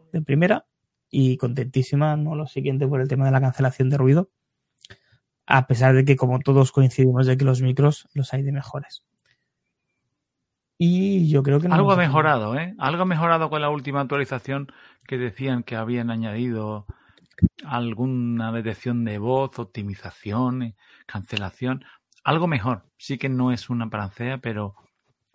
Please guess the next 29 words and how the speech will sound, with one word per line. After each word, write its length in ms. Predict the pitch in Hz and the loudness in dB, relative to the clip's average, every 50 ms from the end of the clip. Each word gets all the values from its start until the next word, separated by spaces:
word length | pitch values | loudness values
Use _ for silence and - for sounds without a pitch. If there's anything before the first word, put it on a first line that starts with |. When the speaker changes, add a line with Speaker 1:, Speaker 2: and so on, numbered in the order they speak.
| _ | _
Speaker 2:
pero 200 | - 131 120 113 | -4 -2 -2 0
algo 180 | 120 135 131 147 | -2 -2 0 0
han 120 | 147 139 131 | 0 0 -2
mejorado, 440 | 123 107 107 113 110 107 98 92 92 | -2 -2 -2 -4 -2 -2 -2 -4 -4
¿eh? 180 | 110 151 185 254 277 214 156 117 98 104 | -8 -12 -14 -16 -16 -14 -14 -14 -14 -8
Está 300 | - 123 - - - 107 | -8 -8 -8 -4 -4 0
claro 200 | 104 113 120 123 | 0 2 0 2
que 100 | 113 117 113 | 0 0 0
no 80 | 117 | 0
es 80 | 113 - | -2 -2
su 100 | - 110 | -4 -6
fuerte. 460 | - - 110 104 101 - 98 92 - _ _ _ _ - - - _ _ | -4 -4 -4 -4 -4 -6 -10 -12 -12 _ _ _ _ -20 -20 -20 _ _
Su 160 | - - 110 | -16 -14 -14
fuerte, 420 | - - 120 120 113 - 143 135 - - - - - | -4 -4 -4 -4 -2 -4 -6 -6 -6 -12 -20 -12 -4
a 60 | 120 | -2
mí 100 | 127 139 | 0 0
me 80 | 143 | 0
gusta 220 | 147 143 - 156 139 | 0 -2 0 0 -2
decir 180 | 123 - 143 | 0 0 -2
que 100 | - 139 | -4 -4
son 220 | - - 131 135 131 | -4 -2 -2 -2 0
unos 260 | 131 131 135 127 123 | -2 -2 -4 -4 -4
auriculares 440 | 131 135 131 - 127 131 131 139 131 | -4 -6 -4 -4 -4 -4 -4 -4 -4
desde 200 | 131 117 104 113 | -6 -6 -6 -6
los 120 | 113 95 | -8 -8
que 120 | - 107 98 | -8 -10 -12
puedes 360 | - - 117 135 135 127 117 | -6 -4 -4 -2 -2 -2 -4
hablar. 380 | 113 110 101 104 95 - - _ _ _ _ _ _ _ _ _ _ _ _ _ _ _ _ _ _ _ _ _ _ _ _ _ _ _ _ - | -6 -6 -6 -6 -8 -8 -10 _ _ _ _ _ _ _ _ _ _ _ _ _ _ _ _ _ _ _ _ _ _ _ _ _ _ _ _ -12
Speaker 1:
<laughs> 600 | - - 120 - - - - 147 - - - _ | -4 -4 -2 -2 0 2 2 0 0 0 -6 _